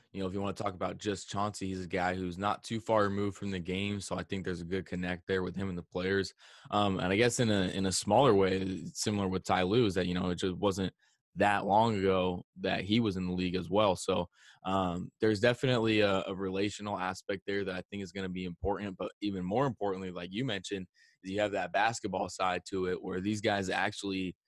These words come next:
have a really positive basketball track record, and you've seen what they've done throughout their career, both on the court and then also on the sidelines. And that goes, I mean, from Ty Lue all the way on down.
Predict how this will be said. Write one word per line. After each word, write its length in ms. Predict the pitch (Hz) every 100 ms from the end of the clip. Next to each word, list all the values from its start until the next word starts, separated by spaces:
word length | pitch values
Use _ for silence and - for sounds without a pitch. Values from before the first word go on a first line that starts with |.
| _ _ -
have 300 | 113 120 107
a 100 | 98
really 460 | 104 117 107 101 -
positive 540 | 98 107 113 101 90
basketball 540 | - 98 107 104 92 92
track 360 | - 104 135
record, 300 | - 107 60 - 95
and 180 | 98
you've 160 | 98 95
seen 400 | - 110 107 98
what 180 | 104 104
they've 260 | 107 98 87
done 400 | 101 110 104 95 - _ _ -
throughout 340 | 107 107 98
their 120 | 104 98
career, 500 | - 101 98 98 92
both 300 | 92 92 87 101
on 220 | 101 101
the 80 | 98
court 360 | - 98 98
and 100 | 92
then 100 | 92
also 280 | 95 92 95
on 120 | 92
the 60 | 90
sidelines. 720 | - 110 156 113 90 95 - _ - - -
And 360 | 98 95 92
that 200 | 101 104
goes, 540 | 101 104 104 101 87 - -
I 100 | 98
mean, 380 | 98 95 90 -
from 320 | - 95 90 -
Ty 200 | 101 104
Lue 340 | 98 101 101
all 200 | 92 95
the 80 | 95
way 200 | 95 98
on 220 | 92 95
down. 460 | 90 113 117 101